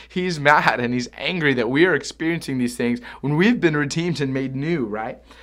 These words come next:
And so, uh, I think we have that same thing. And so for God to be angry, I think is just, right? He wants things to be right.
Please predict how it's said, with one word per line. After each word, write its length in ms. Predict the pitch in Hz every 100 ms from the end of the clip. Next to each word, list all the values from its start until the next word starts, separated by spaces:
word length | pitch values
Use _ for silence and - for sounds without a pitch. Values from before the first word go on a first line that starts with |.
| - - _ _ _ _ _ - -
And 160 | 143
so, 600 | - 196 185 131 127 127
uh, 440 | 127 135 127 123 - - -
I 60 | 135
think 260 | - 175
we 120 | 170 147
have 180 | 147
that 100 | 143
same 180 | - 160
thing. 160 | 165 143
And 100 | 123
so 200 | 139 127 - -
for 100 | 143
God 160 | 156
to 80 | 170
be 180 | 151 -
angry, 300 | 147 175 131
I 40 |
think 160 | 123 147
is 160 | 139
just, 460 | - - 170 135 -
right? 180 | 120 143
He 120 | 147
wants 360 | 139 160 190 -
things 200 | 156 -
to 160 | -
be 180 | 135 139
right. 760 | 123 110 113 151 165 113 -